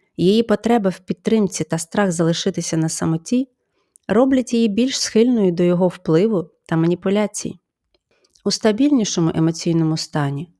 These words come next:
Марина могла б більш критично оцінити його прохання та встановити здоровіші межі. Отже, друзі, сьогодні ми занурилися в складний,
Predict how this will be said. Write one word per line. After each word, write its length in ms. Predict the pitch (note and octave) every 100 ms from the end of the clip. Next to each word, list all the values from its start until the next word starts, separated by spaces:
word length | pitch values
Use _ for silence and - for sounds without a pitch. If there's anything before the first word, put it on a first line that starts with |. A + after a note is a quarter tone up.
| _ _ _ -
Марина 420 | E3+ F#3+ C4+ C#4+
могла 340 | A#3+ A3+ A#3
б 160 | A#3 -
більш 360 | F#3+ A#3+ G#3 -
критично 600 | - D3+ - A3+ - F3
оцінити 500 | E3 - D#3 D#3+ F3+
його 240 | F3 D3+ D#3
прохання 560 | - D3+ - F#3 A3+
та 120 | E3+ D#3
встановити 580 | - D#3 D3 E3+ F3
здоровіші 600 | F3+ D#3+ D#3+ D3+ E3+ - F3+
межі. 460 | F3 C#3+ C3+ - _ _ _ _ - - B5+ - - B5 - _ _ _ _ _ _ _ _ _
Отже, 320 | A3 A#3 B3
друзі, 400 | A3 A3+ A3 G#3+
сьогодні 440 | G#3+ - A3+ C#4+ A#3
ми 140 | A3
занурилися 680 | G#3 G3+ G#3+ F#3 F3 - E3
в 80 |
складний, 760 | - - E3+ D#3+ E3+ A3+ F#3